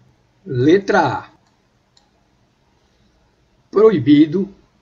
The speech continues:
trânsito de bicicletas. Letra A.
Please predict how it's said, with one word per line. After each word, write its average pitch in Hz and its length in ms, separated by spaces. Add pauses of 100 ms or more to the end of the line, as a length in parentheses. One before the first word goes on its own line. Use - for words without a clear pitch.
(360)
trânsito 180 560
de 170 480 (960)
bicicletas. 139 1300 (1900)
Letra 139 500
A. - 180